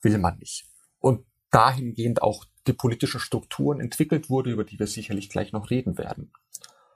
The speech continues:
Aber wichtig, glaub ich, ist dabei, wenn man sagt, die Selbstverwaltung ist auf Assad zugegangen. So, ja, das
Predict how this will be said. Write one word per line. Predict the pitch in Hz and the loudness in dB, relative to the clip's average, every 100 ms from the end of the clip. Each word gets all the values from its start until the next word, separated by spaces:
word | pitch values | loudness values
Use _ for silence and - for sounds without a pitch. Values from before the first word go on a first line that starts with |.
| - | -4
Aber | 110 123 | 0 2
wichtig, | 165 - 160 | 0 -2 -2
glaub | - 156 | -2 0
ich, | 147 - - _ _ _ _ _ _ | -2 -4 -16 _ _ _ _ _ _
ist | 139 131 - - _ _ _ _ _ | -2 0 -2 -4 _ _ _ _ _
dabei, | 120 117 123 127 | -2 2 0 0
wenn | 120 | 0
man | 120 117 | -2 -4
sagt, | - 117 117 _ _ | -4 -4 -4 _ _
die | 117 110 110 | -10 -8 -10
Selbstverwaltung | - 123 123 - 120 117 120 110 | -2 -2 0 -4 -2 -2 -2 -8
ist | - | -4
auf | - 92 | -6 -6
Assad | - 123 | -6 -6
zugegangen. | - 160 160 180 - 190 214 190 | -2 -4 -2 -2 -2 -6 -10 -10
So, | - 127 | -6 -2
ja, | 117 - | 0 -2
das | - 139 - - - | -4 -6 -6 -6 -14